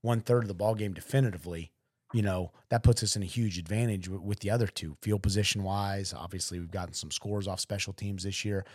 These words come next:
So I, th-, I think anytime, anytime you can do that, it makes the game easier on your offense and defense. And I think our kids, and that's credit to them, we know we, we spend quite a bit of time on special teams in practice 'cause I think it's that important. And, and our kids have done a really great job of executing on them this year.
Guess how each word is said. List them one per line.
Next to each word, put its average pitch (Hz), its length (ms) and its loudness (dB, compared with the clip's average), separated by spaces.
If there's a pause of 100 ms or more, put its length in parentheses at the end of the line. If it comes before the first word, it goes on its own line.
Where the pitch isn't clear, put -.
(200)
So 98 340 2 (300)
I, 123 80 2
th-, 120 120 -2
I 127 40 0
think 147 160 0
anytime, 127 340 2 (140)
anytime 120 420 4
you 113 80 0
can 98 160 -4
do 123 120 4
that, 107 120 6
it 98 60 -2
makes 104 180 -2
the - 60 -6
game 104 180 -2
easier 92 480 -6 (180)
on 95 120 -2
your 95 100 0
offense 95 380 0
and 82 100 -6
defense. 92 500 -2
And 82 140 -6 (300)
I 110 80 2
think 117 160 6
our 92 80 6
kids, 131 380 6
and 104 60 4
that's 95 200 2
credit 107 280 2
to 98 120 -4
them, 117 180 4
we 110 80 2
know 101 80 0
we, 98 160 0 (160)
we 98 120 -2
spend 107 340 2
quite 120 160 4
a - 20 2
bit 120 140 4
of 117 80 0
time 120 280 2
on 113 100 -2
special 120 340 2
teams 120 260 2
in 117 80 0
practice 120 460 0
'cause - 100 -6
I 76 60 -8
think 104 160 -6
it's 95 100 -4
that 107 140 4
important. 117 480 -2 (340)
And, 101 160 0
and 101 100 0
our 101 100 2
kids 110 180 2
have 95 80 -4
done 101 120 0
a 95 60 -2
really 98 240 0
great 95 240 -2
job 98 220 -2
of 82 100 -10
executing 80 580 -6
on 78 120 -8
them 78 100 -6
this - 180 -4
year. 92 180 -10